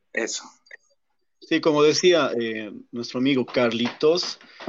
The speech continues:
Speaker 2: todo lo que implica la cuestión del universo expandido en Star Wars es obviamente un intento de llenar todos esos aparentes vacíos, ¿no? O tal vez también dar un complemento en lo que es la,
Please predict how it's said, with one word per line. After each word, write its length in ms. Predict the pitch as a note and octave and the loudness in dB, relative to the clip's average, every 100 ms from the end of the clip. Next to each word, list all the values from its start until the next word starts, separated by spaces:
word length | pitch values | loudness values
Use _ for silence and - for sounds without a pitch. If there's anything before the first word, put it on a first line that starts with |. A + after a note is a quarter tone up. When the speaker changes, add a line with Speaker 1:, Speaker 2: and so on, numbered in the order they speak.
| - _ - - | -12 _ -20 -6
Speaker 2:
todo 160 | - G3+ | 2 4
lo 140 | F3 | 4
que 80 | - | 2
implica 500 | D3 D3 D#3+ D#3 C3 | -4 -2 0 0 0
la 140 | A#2+ A#2 | 0 -4
cuestión 460 | B2 - C#3 C#3 | -8 -4 -2 2
del 540 | A#2+ A2 G#2 G2+ - - | 0 0 -4 -8 -10 -8
universo 400 | A#2+ A#2+ C3 B2+ | -4 -2 -2 -6
expandido 440 | - B2 A#2+ A#2+ | -12 -10 -4 -4
en 80 | A2 | -4
Star 280 | G#2 B2 A2+ | -8 -6 -4
Wars 480 | A#2 B2 B2+ - - | -2 -2 -2 -6 -12
es 260 | - B2+ B2+ | -14 -10 -4
obviamente 580 | B2+ A#2+ A#2+ A#2+ A#2+ C3 | -2 0 0 -2 -2 0
un 140 | B2 | 0
intento 580 | A2+ - B2+ B2+ C3 A#2 | -2 0 0 0 0 0
de 380 | A2+ B2 - _ _ _ | 0 -2 -4 _ _ _
llenar 540 | A#2+ A#2+ B2 C#3 C#3+ | -6 -2 0 0 0
todos 340 | - B2 A#2 B2 | 0 0 2 0
esos 720 | A#2+ A#2 G#2 - - - - _ - _ - - - | -4 -4 -4 -4 -4 -6 -10 _ -20 _ -20 -20 -10
aparentes 640 | B2+ C#3+ D3 D#3+ D#3 B2 | -2 2 2 2 0 -2
vacíos, 560 | B2 A#2+ F3 E3 A2 G#2 | -2 -2 0 0 -2 -2
¿no? 160 | C#3+ | -2
O 240 | F#3 B2+ B2 | 0 -2 -4
tal 180 | C3 C3 | -2 2
vez 440 | D3 D3 - - | 2 2 -2 -6
también 460 | - B2 B2+ D3 D3 | -4 -2 0 0 2
dar 220 | B2+ C3 C3 | 2 0 0
un 200 | A#2+ B2 | -2 -6
complemento 760 | - A#2 A#2+ A#2 A#2 A#2 C3 | -8 -8 -4 -2 -2 -2 -6
en 80 | C3 | -6
lo 120 | G#2+ | -8
que 180 | - G#2 | -10 -12
es 140 | G#2 A2 | -12 -14
la, 240 | - | -18